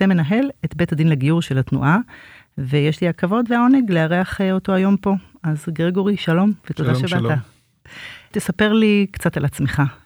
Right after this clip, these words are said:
Speaker 1: איך הגעת להיות רב רפורמי? מתי עלית לארץ?
Speaker 2: טוב, יש לזה שני פרקים. הפרק הראשון, אני גדלתי באוקראינה, אז, אה, חלק מברית המועצות, וגדלתי במשפחה יהודית סובייטית,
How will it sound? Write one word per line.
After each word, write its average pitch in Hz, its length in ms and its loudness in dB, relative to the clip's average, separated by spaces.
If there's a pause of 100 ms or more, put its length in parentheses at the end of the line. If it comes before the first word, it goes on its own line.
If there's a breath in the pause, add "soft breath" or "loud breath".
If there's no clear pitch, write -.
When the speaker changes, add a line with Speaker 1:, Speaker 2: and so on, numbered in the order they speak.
(200)
Speaker 1:
איך 190 140 -2
הגעת 143 240 -2
להיות 135 240 -4
רב 135 180 -2
רפורמי? 175 600 0
מתי 135 240 0
עלית 139 260 -2
לארץ? 180 720 -2 (300)
Speaker 2:
טוב, 98 160 -2
יש 127 220 2
לזה 113 200 2
שני 123 240 0
פרקים. 92 480 -4
הפרק 127 360 -2
הראשון, 113 380 0
אני 113 140 2
גדלתי 110 440 0
באוקראינה, 135 680 0 (640 soft breath)
אז, 113 300 0
אה, 113 260 2
חלק 113 300 -2
מברית 110 360 0
המועצות, 101 640 -2 (600 soft breath)
וגדלתי 110 1600 0
במשפחה 175 500 -2
יהודית 151 600 2
סובייטית, - 800 -4